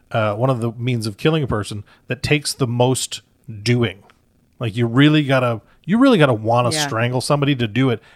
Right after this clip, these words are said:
Speaker 1: and it takes some doing to get it done. This isn't
Speaker 2: Yeah.
Speaker 1: a one-handed affair casually in the backseat of a car.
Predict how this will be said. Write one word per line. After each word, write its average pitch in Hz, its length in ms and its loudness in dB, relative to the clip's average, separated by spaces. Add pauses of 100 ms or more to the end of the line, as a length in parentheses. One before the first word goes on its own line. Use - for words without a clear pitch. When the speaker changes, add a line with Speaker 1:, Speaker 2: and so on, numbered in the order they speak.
Speaker 1:
and 127 120 -2
it - 120 -8
takes 165 360 0
some 120 320 -4
doing 127 340 0
to 120 80 -2
get 107 120 0
it 95 120 -12
done. 107 260 -2 (720)
This 156 140 -2
isn't 214 180 4
Speaker 2:
Yeah. 160 80 6
Speaker 1:
a 123 40 4
one-handed 135 840 4
affair 110 560 -2 (320)
casually 135 500 4
in 117 60 0
the 113 100 -2
backseat 117 460 0
of 104 80 -2
a 90 60 -10
car. 104 480 -6